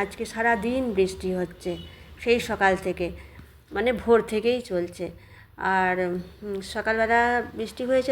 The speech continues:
তারপর কিছুক্ষণ বন্ধ ছিল, তারপর আবার সেই সমানে বৃষ্টি হয়েই যাচ্ছে, হয়েই যাচ্ছে। আর এই বৃষ্টি, এই গরম, এই করে করেই আমার শরীরটাও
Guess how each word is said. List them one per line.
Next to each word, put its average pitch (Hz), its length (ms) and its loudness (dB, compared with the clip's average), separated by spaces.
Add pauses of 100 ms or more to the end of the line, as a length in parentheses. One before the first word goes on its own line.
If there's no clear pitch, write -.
তারপর 226 220 2 (100)
কিছুক্ষণ 247 320 -6 (100)
বন্ধ 185 240 2 (160)
ছিল, 170 140 -4 (560)
তারপর 254 220 0 (160)
আবার 240 220 6 (100)
সেই 269 220 0
সমানে 233 480 0 (160)
বৃষ্টি 202 380 -6
হয়েই 196 320 0
যাচ্ছে, 220 320 -6 (120)
হয়েই 175 400 -4
যাচ্ছে। 180 320 -12 (500)
আর 190 80 4 (120)
এই 247 80 2 (180)
বৃষ্টি, 233 380 -4 (460)
এই 190 240 2 (160)
গরম, 233 260 6 (160)
এই 196 160 -2
করে 214 260 -2
করেই 254 260 -4
আমার 208 220 -6
শরীরটাও 190 460 -4